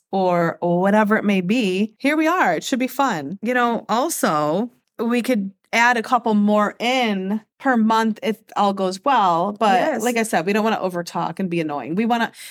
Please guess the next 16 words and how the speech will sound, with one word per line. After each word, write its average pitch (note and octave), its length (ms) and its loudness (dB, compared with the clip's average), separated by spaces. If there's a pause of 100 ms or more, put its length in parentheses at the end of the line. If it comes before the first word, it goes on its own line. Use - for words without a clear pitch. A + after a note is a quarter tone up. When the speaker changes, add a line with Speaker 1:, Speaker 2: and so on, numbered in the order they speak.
(100)
Speaker 1:
we C4 60 4
wanna C4+ 180 2
be C4+ 120 0
alongside B3+ 720 2
this A#3 220 0
with C#4+ 240 -4
you C4 420 0
and G#3 200 -2
laugh G3+ 320 0
together. F3 600 -2 (320)
And G3+ 100 0
we're - 240 0
always E4 440 2
open C4 680 0 (240)
to A#3 360 2 (480)
suggestions. G3+ 800 -2